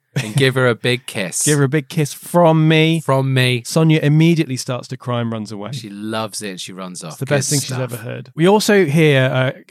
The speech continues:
Speaker 2: incidentally, what Nicholas's first two words were as a baby.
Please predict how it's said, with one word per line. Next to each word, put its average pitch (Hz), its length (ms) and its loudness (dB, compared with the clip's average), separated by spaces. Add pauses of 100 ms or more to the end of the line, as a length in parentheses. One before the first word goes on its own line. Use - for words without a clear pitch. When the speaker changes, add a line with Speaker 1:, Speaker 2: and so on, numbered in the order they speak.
Speaker 2:
incidentally, 151 1080 0
what 147 160 -2
Nicholas's 147 640 -2
first 151 380 0
two 160 260 2
words 175 320 4
were 113 180 -6
as 120 100 -6
a 120 40 -8
baby. 147 520 -6